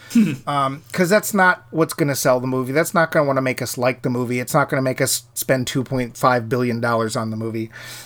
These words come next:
Speaker 2: on seeing it. Um, it has to be about people. And so
Speaker 1: Yeah.
Speaker 2: he does, and, you know, he does join the two sides. He joins the rich side and the poor side.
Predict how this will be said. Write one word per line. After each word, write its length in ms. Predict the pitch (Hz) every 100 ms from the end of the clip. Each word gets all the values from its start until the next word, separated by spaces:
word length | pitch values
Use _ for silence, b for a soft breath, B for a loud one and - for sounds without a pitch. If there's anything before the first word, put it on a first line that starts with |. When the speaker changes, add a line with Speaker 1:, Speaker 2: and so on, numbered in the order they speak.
| B
Speaker 2:
on 100 | 120
seeing 320 | - 139 123
it. 200 | 113 - B B B -
Um, 280 | 143 131 143 -
it 120 | 196
has 200 | 196 185
to 60 | 170
be 120 | 160
about 300 | 135 127 -
people. 440 | 117 110 110 - -
And 160 | 156 143
so 180 | 160
Speaker 1:
Yeah. 60 | 160
Speaker 2:
he 260 | - 208 175
does, 600 | 143 160 165 151 - - -
and, 260 | 196 226 277
you 100 | 220
know, 140 | 196
he 140 | 165 185
does 340 | 175 196 151
join 420 | 127 156 180 190
the 60 | 151
two 220 | - 175
sides. 460 | 147 165 135 120 127
He 80 | 131
joins 340 | 131 135 131
the 80 | 131
rich 200 | 131 -
side 240 | 135 127 131
and 80 | 131
the 40 |
poor 220 | - 117 117
side. 360 | - 117 117